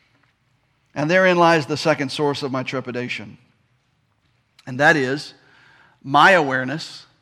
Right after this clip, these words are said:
that perhaps even in this room, there are a myriad of opinions about how to think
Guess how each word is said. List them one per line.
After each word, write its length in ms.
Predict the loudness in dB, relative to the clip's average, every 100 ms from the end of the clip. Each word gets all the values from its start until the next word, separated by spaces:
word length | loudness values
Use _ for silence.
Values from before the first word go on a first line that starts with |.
| _ _ _ _ _ _ _ _ _ 2
that 200 | 4 6
perhaps 320 | 6 6 4
even 340 | -2 0 -2
in 220 | 0 -2
this 240 | 0 -2 -2
room, 460 | -2 -2 -2 -4
there 300 | -2 0 0 2
are 260 | 6 6 4
a 140 | 0
myriad 600 | -2 -2 -2 0 0 0 0
of 180 | -4
opinions 1040 | -4 -8 -10 -8 -8 -8 -8 -10 -12 -16 -20 _ _ _ _ _ 2
about 260 | 6 6
how 280 | 4 4 4
to 100 | 2
think 640 | -6 -10 -6 -4 -6 -8